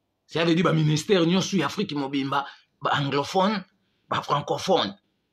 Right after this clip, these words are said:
Ministère ya lingala foni ezalaka te. Ministère ya, ya kibambara foni ezalaka te. Ministère ya minoko ya Cameroun eza te. Ah, sikoyo irresponsabilité na bango bazomona ngo te, bazo kokosa biso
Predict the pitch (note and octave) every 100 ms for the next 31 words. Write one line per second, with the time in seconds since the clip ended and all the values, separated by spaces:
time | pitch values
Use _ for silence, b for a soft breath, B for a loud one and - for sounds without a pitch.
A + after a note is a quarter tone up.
0 | _ C3+ F#3+ G3+ G3 - A#3 G3 F3 E3+
1 | F3 E3 E3 E3+ F3 F3+ G3 C#3+ C#3+ C#3+
2 | C3+ D#3 D#3 F#3+ G3 G3 G3 A3 A3+ F#3+
3 | F3+ F3 E3+ E3+ E3+ E3+ F3 E3+ E3+ E3
4 | E3+ E3+ F3 F#3+ F#3 D3 D3 C#3+ D3 E3
5 | F#3 G3 G3 - A#3 A3 F3+ E3+ D#3+ F3
6 | F3+ E3+ E3+ E3+ F3 E3+ F3 G#3 E3+ D3
7 | D#3+ D#3+ D3+ A#2+ - _ _ _ _ _
8 | _ _ _ _ _ _ _ _ _ _
9 | _ _ _ _ - - G2 F#2+ - F#3
10 | F3 F3+ F3+ F#3 F#3 F3 F3+ G#3 G#3 F#3
11 | F#3+ E3 F3 F3+ D#3+ D3+ D#3+ D#3+ C#3 D#3
12 | C3 - D3+ D#3 C3 C#3+ C#3 D3 D3 D3